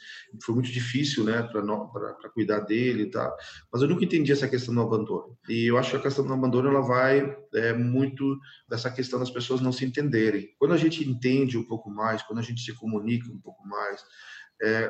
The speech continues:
quando eu, apesar de amar, eu, eu,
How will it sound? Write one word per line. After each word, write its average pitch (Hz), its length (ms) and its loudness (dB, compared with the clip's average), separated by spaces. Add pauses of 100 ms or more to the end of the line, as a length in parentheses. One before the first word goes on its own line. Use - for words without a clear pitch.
quando 139 280 4 (340)
eu, 139 320 6
apesar 135 440 6
de 143 160 4
amar, 117 580 4
eu, 104 300 -2
eu, 107 500 2